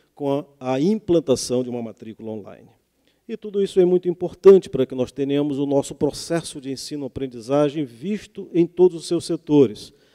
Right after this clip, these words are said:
não só a atividade acadêmica realizada em sala de aula, mas aquela realizada fora de aula e, sobretudo, os aspectos nesse processo,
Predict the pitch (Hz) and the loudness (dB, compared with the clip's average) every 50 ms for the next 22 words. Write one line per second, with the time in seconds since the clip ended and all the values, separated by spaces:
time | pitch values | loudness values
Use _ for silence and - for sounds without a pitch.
0 | _ _ _ _ - 160 160 - - - 170 156 160 160 156 156 - - _ - | _ _ _ _ -4 -4 -4 -4 2 6 8 10 10 8 6 0 -10 -20 _ -6
1 | 139 139 139 - - 151 117 131 135 117 120 143 156 165 165 156 151 165 175 175 | -6 -6 -6 -4 -8 -8 -4 -4 -4 0 0 2 2 2 0 -2 0 0 0 0
2 | 170 - _ _ _ _ 120 127 - - 127 113 113 139 143 143 151 156 151 147 | 0 -2 _ _ _ _ -12 -10 -6 -6 -6 2 4 6 6 6 6 2 0 0
3 | - - 156 156 156 147 - - 135 131 123 123 120 107 110 151 180 202 185 190 | 2 6 6 6 6 4 2 -2 0 0 0 0 -4 -2 0 2 2 2 2 0
4 | 170 - - - 165 156 151 139 120 123 123 131 139 147 147 143 147 147 147 - | -2 -4 -4 -4 -4 -2 -2 -4 -4 -6 -6 -4 -4 -4 -4 -4 -6 -8 -8 -12
5 | _ _ _ _ _ _ - 135 131 131 131 131 131 131 127 - - - - _ | _ _ _ _ _ _ -6 -2 2 4 6 6 6 4 2 0 -8 -14 -18 _
6 | _ _ _ _ _ _ _ _ _ _ _ - 120 - _ - 143 139 135 131 | _ _ _ _ _ _ _ _ _ _ _ -20 -20 -20 _ -6 -4 -2 -2 -2
7 | - 135 135 131 131 117 110 127 127 117 120 117 - - _ 180 196 202 196 170 | -4 -4 -6 -6 -8 -8 -10 -10 -10 -10 -10 -14 -16 -8 _ 4 6 6 6 4
8 | 151 151 151 147 151 151 156 151 139 - - 190 170 170 160 - _ 160 165 165 | 4 4 4 6 6 6 4 2 0 2 0 2 2 2 0 0 _ 2 2 2
9 | 156 156 - _ 160 147 143 156 139 - - - 160 156 151 - - 160 131 139 | 0 -4 -10 _ -6 -2 0 -2 -2 -2 -2 0 2 2 2 0 -8 -14 -10 -8
10 | 156 165 190 233 233 226 240 - - 165 151 - - - 139 143 139 131 - | 4 6 8 8 8 6 -2 -6 -6 -6 -6 -6 -4 -2 -2 -2 -2 -4 -8